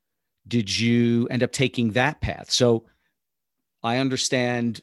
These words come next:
the, you know, the epiphany comes, you realize that this is a dead end. You wanna be a family man one day. You wanna have your own family. You wanna have a different life.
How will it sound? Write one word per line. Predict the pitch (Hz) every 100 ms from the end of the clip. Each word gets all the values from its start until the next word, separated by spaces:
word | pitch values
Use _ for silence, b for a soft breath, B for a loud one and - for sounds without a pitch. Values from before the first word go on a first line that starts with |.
| -
the, | 107 110 107 -
you | 113
know, | 107
the | 104
epiphany | 104 135 123 123
comes, | 117 120 113
you | 104
realize | 104 113 110 110 107
that | 104 92 -
this | 107 101 -
is | 98
a | 98
dead | 87 110
end. | 107 104 104 95
You | 98
wanna | 113 120
be | 113 107
a |
family | - 107 104 104
man | 101 104 101
one | 101 101
day. | 104
You | 101
wanna | 104
have | 104
your | 98 104
own | 120 117
family. | 117 104 101 101 101
You | 101 101
wanna | 104 104
have | 98
a |
different | 90 95 95 92
life. | 110 104 -